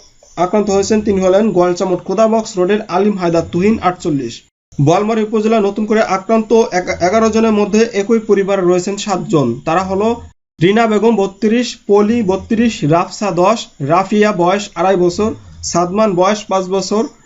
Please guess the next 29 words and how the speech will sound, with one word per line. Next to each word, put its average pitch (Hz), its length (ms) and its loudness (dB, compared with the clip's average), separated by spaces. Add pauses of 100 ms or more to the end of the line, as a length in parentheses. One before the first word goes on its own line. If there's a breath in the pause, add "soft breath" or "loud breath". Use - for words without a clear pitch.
(120)
আরাফাত 202 480 0
চব্বিশ 190 440 0 (100)
ও 160 140 4
রিজিয়া 196 340 0
বেগম 185 260 0
পঁয়ষট্টি। 175 600 -2 (460)
রূপাপাত 226 480 2
গ্রামের 208 320 2
নাজমুল 196 420 2
মিয়া 190 220 2
একত্রিশ, 208 680 -2 (180)
কামার 220 300 2
গ্রামের 208 320 -2
শেখ 196 240 -4 (260)
শহীদুল 208 380 0
ইসলাম 175 320 0
পঞ্চাশ, 180 420 0 (380 soft breath)
বোয়ালমারী 214 400 2
উপজেলা 208 400 0
পরিষদের 196 480 0
মোহাম্মদ 175 420 2
আমিনুল 190 360 0
ইসলাম 160 300 0
বত্রিশ, 202 500 0 (260)
পশ্চিম 220 340 0
কামার 202 300 0
গ্রামের 180 300 2
রত্না 202 380 -2
সাতত্রিশ। 165 680 -4